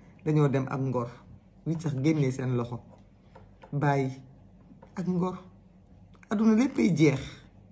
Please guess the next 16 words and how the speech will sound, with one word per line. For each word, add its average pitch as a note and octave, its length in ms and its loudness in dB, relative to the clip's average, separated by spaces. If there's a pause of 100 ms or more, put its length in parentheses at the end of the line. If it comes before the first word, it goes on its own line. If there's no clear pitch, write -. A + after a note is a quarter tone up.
(440)
Nguur G#3 260 6
gii F3 520 4
lu F3+ 100 4
ngeen A3 220 6
ci A3 80 0
langaamu G3+ 480 6
langaamu D#3+ 460 6 (760)
du D#3+ 120 2
ngeen G3 200 6
ko F3+ 80 2
yóbbaale, C#3 420 4
da D#3 80 2
ngeen E3+ 160 0
ko D#3 80 -6
fi D#3 160 -2
bàyyi. B2 240 0